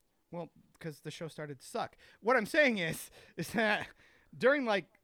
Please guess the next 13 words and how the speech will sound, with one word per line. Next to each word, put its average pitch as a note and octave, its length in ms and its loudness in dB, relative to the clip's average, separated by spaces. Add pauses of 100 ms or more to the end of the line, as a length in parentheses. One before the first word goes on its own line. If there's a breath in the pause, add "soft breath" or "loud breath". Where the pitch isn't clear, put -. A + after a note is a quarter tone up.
the E3 160 -6
rise E3+ 360 0
of D3+ 140 -10
Eccleston E3 500 -8
and B2 200 -10
Tennant E3+ 500 -8
and B2 180 -8
then B2 320 -6 (260)
into F3 420 -6
Matt G3 240 -10
Smith, A3 280 -12 (200)
I'm D#3+ 120 -6
like, E3+ 200 -6